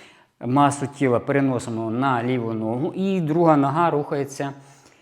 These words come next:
Носок то в одну сторону, то в другу.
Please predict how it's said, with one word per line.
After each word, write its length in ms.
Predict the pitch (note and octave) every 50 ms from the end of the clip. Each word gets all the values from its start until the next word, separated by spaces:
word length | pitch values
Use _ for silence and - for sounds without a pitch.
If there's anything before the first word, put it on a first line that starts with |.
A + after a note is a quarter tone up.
| _ _ _ _ _ _ _ _ _ _ _ _ _ _ _ _ -
Носок 480 | C#3 D#3 D#3+ D#3 D#3+ E3+ D#3 D#3+ D#3+
то 140 | - G3+ G3+
в 100 | C#3+ C#3
одну 260 | D3 D3 C#3+ F3 G3
сторону, 520 | G3 - - F3+ F3+ F3+ F3 F3 E3+ E3 D3+
то 160 | E3 - D#3+
в 120 | D#3 D#3
другу. 520 | D3+ - E3+ E3+ E3 C#3+ B2 G#2 F#2 G#2